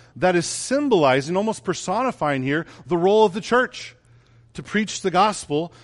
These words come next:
to every tribe, language, people, and tongue. And Jesus promised that this would happen before the end would come, before judgment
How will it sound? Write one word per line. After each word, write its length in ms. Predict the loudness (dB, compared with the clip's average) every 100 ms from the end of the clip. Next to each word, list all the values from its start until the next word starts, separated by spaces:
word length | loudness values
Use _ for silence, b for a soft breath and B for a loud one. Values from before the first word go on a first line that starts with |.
| _
to 100 | 0
every 240 | 0 0
tribe, 360 | -2 2 4 4
language, 380 | 0 -2 -4 -6
people, 320 | -8 -6 -6
and 140 | -4
tongue. 320 | -2 -2 -2 -8 _ b b b b -8
And 140 | -6
Jesus 460 | -2 0 0 -2 -4
promised 480 | 0 2 0 -2
that 160 | -4 -2
this 240 | -2 -2
would 100 | -4
happen 600 | -2 0 0 -2 -4 -6 b b b b b b
before 520 | -8 -8 -4 0 2 0
the 200 | -2 -4
end 200 | -4 -4
would 180 | -6
come, 200 | -2 0
before 320 | -2 -4 -4 -6
judgment 600 | 0 0 0 -4 -10